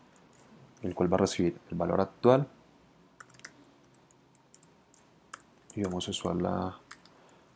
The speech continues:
la función include, que va a incluir nuestro valor spec. ¿Sí?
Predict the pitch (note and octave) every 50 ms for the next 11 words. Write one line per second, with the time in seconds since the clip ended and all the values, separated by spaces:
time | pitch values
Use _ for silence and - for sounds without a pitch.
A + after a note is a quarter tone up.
0 | - - - - - _ _ _ - - - - - - - - _ - - G2+
1 | G2 F#2 - - G2+ F#2+ F#2 - - - - F#2+ F2+ F2 F2 F2 F2 - G2 F#2+
2 | F2+ - - G2 - - - - - - - - - - - - - - - -
3 | _ - - - - - - - - - - - - - - - - - - -
4 | - - - - - - - - - - - - - A2+ A2 G#2+ G#2+ G#2 A#2 A#2+
5 | B2+ C#3+ C#3+ - - - - - - - G2 F#2 F2 E2+ - - - - - -
6 | - - - - - - - - - - - - - - - - - - - -
7 | - - - - _ _ _ _ - - _ _ _ - - - -